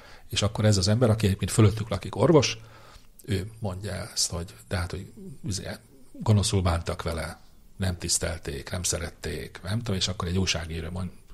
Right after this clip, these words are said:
neki szegezi a kérdést, aki ott van a tömegben, hogy maga nem volt valami a kommuna idején? És mondja, hogy kikérem magamnak, én csak humanista vagyok. Ezt mondja.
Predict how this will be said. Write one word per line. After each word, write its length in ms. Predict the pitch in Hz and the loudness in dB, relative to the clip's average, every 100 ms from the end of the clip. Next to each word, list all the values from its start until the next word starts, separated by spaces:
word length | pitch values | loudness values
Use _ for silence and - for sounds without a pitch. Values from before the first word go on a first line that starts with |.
| - | -10
neki 180 | 87 - | -10 -2
szegezi 340 | - 87 85 | -2 -2 -4
a 60 | 82 | -6
kérdést, 400 | - 85 92 - | -4 -4 -4 -6
aki 160 | - 87 | -4 -6
ott 100 | - | -6
van 100 | - | -6
a 40 | |
tömegben, 480 | - 113 110 104 101 - - - - - - | 4 8 8 8 4 -4 -16 -18 -18 -20 -6
hogy 200 | - 110 | 0 4
maga 220 | 147 202 | 6 8
nem 180 | 135 165 | 6 8
volt 220 | 185 180 | 10 10
valami 380 | 156 160 196 170 | 8 6 8 8
a 320 | 139 120 180 - - 349 - | 8 8 6 -4 -12 -10 -4
kommuna 420 | - 135 160 156 | 6 6 8 4
idején? 580 | 208 156 156 117 78 - - - - - - - - - | 2 4 6 6 2 -6 -14 -18 -20 -20 -20 -20 -20 -12
És 100 | - | 0
mondja, 260 | 107 110 101 | 4 6 4
hogy 140 | 87 - - - | 0 -6 -16 2
kikérem 440 | 123 117 101 92 | 2 6 6 6
magamnak, 420 | 95 98 92 90 | 6 6 6 2
én 140 | 90 87 | -2 -4
csak 180 | - - | -6 -8
humanista 520 | 98 92 - - - | -10 -10 -6 -8 -8
vagyok. 240 | - - - - - - | -14 -16 -18 -20 -20 -18
Ezt 160 | - - | -16 -16
mondja. 240 | - - | -18 -18